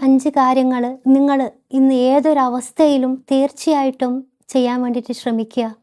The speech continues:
അങ്ങനെ ചെയ്യുകയാണെങ്കിൽ ഇന്ന് നിങ്ങൾക്ക് ഈ ബറാത്ത് ദിവസത്തിൻ്റെ ശ്രേഷ്ഠത എന്തായിട്ടും ലഭിക്കും.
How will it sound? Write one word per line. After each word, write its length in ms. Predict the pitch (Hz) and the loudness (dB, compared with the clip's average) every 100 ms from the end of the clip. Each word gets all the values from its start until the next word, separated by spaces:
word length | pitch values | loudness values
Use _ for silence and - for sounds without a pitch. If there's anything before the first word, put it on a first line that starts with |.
| 240 | -6
അങ്ങനെ 240 | 247 262 262 | -4 -4 -2
ചെയ്യുകയാണെങ്കിൽ 540 | 240 254 254 247 233 233 254 _ - - _ 262 | -4 -2 -4 -6 -6 -8 -12 _ -20 -20 _ 2
ഇന്ന് 160 | 269 285 | 2 2
നിങ്ങൾക്ക് 360 | 277 277 269 277 262 | 0 -2 -2 -2 -2
ഈ 20 | 233 | -2
ബറാത്ത് 340 | 240 247 254 269 | 0 -2 0 -2
ദിവസത്തിൻ്റെ 520 | 247 240 - 233 226 226 - | -2 -8 -8 -6 -8 -10 -12
ശ്രേഷ്ഠത 500 | - 233 233 - 247 233 226 226 | -8 -6 -8 -6 -6 -6 -8 -8
എന്തായിട്ടും 680 | 220 254 285 277 247 254 240 | -2 0 0 -2 -4 -4 -4
ലഭിക്കും. 360 | 220 202 - 220 | -4 -6 -6 -8